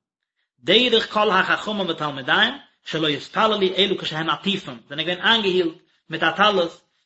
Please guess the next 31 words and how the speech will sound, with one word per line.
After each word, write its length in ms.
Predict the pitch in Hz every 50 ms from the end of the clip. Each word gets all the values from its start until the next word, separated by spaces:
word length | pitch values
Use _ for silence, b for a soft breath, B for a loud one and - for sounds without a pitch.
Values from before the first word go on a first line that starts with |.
| _ -
בשעת 360 | - - 165 165 170 160 -
דאווענען. 420 | 160 139 139 135 131 127 123 120 117 _ _ _ _ _ _ _ _ _ _ _ _ _ _ _ _ _ -
זאגט 120 | 151 151
דער 120 | 160 170 190 208
רמבם, 240 | 226 202 190 175 170 -
תיקון 300 | - 240 240 - 208 185
המקום 400 | 160 180 196 247 247 - 175 147
קיצר. 380 | 131 135 127 120 113 - - - - _ _ _ _ _ _ _ _ -
וויאזוי 220 | 156 226 226 226
דארף 200 | 190 202 214 214
זיין 160 | 202 208 190 190
אויסגעשטעלט 440 | 208 220 185 190 185 - 196 185
דאס 180 | 180 170 - -
פלאץ, 420 | 220 247 220 - - - - - _ _ _ _ -
ווי 100 | 143 147
מיר 120 | 143 135
דאווענען? 260 | 143 139 131 120 120 117 _ _ _ _ _ _ _ _ _ _ _ _ _ _ _ _ _ _ _ -
יא, 260 | 143 156 185 208 220
מוי, 200 | 220 208 202 196
דער 140 | 185 185 180
זאל 140 | 185 180 175
שטיין 320 | - 196 190 190 196 185
ביים 160 | 175 175 180
מקום 200 | 196 196 - 180
נמוך 380 | 165 170 185 202 196 185 170 165
אויף 120 | 160 -
אן 120 | 147 147 156
נידריגע 360 | 208 220 196 190 185 180 175 175
פלאץ, 380 | 170 170 160 160 156 - -
ווי 100 | - 147
יחזיר 340 | 160 185 202 208 170 170 160